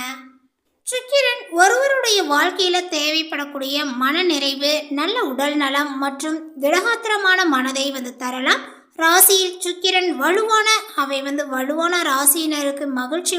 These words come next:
மற்றும் நிம்மதியை அடைவதில் உயர் வெற்றியுடன் வந்து பாத்தீங்கன்னா அனைத்துமே சாதகமான முடிவுகளையும் வந்து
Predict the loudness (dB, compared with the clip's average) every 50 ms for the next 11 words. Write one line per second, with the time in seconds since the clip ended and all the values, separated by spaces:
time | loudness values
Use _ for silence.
0 | -2 -4 -4 -6 -6 -6 -6 -6 -6 -6 -8 -6 -6 -6 -4 -4 -4 -4 -4 -4
1 | -4 -6 -8 -8 -10 -8 -6 -6 -6 -6 -8 -14 -20 -20 _ _ _ -6 -2 0
2 | 2 2 2 2 0 -2 -2 -2 -2 -4 -4 -2 -2 -2 -2 -2 -2 -2 -4 -4
3 | -6 -8 -8 -8 -8 -6 -4 -2 -2 -2 -2 -2 -4 -4 -6 -6 -6 -4 -4 -2
4 | -2 -2 0 0 0 2 2 0 0 0 -2 -2 0 0 0 0 -2 -4 -6 -8
5 | -10 -10 -8 -8 -8 -8 -8 -8 -8 -8 -10 -12 -12